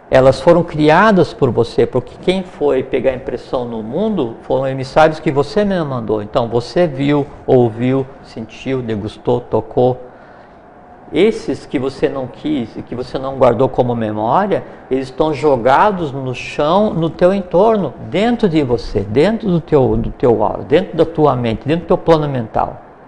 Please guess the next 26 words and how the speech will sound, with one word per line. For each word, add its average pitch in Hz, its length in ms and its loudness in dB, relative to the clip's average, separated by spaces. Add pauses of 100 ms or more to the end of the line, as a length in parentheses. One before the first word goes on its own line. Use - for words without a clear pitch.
(320)
O - 40 -20
que 151 160 2
que 156 80 0
acontece? 131 760 -2 (360)
Terminou 147 360 4
o 165 40 2
expediente. 131 1040 -4 (1900)
Acabou 123 360 0
uma 147 200 -2
vida. 123 420 -4 (1000)
Terminou 147 260 4
o - 20 8
expediente, 143 920 -2 (260)
tem 160 160 -2
que 165 120 -4
limpar 147 380 -2
o 131 100 -4
chão. 208 420 -10 (1400)
Tem 165 120 2
que - 100 -2
limpar 147 300 0
o 123 120 4
chão, 190 440 -6
você 156 220 -4
vai 147 180 -2
recolher 135 560 -4